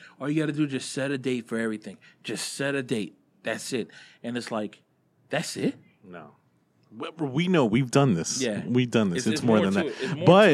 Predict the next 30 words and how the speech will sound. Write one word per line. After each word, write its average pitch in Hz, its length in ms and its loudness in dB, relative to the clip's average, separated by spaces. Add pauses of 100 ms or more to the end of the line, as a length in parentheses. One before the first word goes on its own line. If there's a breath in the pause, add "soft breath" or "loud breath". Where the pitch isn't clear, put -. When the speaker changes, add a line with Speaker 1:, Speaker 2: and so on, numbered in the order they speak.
Speaker 1:
it. 123 40 4
Speaker 2:
maybe 160 480 8
instead 143 360 4
of 135 120 4
doing 131 420 6
a 107 160 4
full 120 420 2
feature 117 400 2
length, 117 460 4
Speaker 1:
Yeah. 107 60 0
Speaker 2:
we 117 120 4
could 113 240 2
do 117 340 6
a 98 60 0
s-, - 300 0
an 107 200 2
anthology 117 600 4
series, 92 540 -2
like 107 120 2
Speaker 1:
Yeah. 104 120 -2
Speaker 2:
Cu-, 120 120 -2
Cabinet 101 500 0
of 95 80 -2
Curiosities, 98 800 -4
and 107 200 0
then 101 220 0 (420 soft breath)
let 117 320 2
everyone 120 580 2
direct 104 380 2
one 92 480 0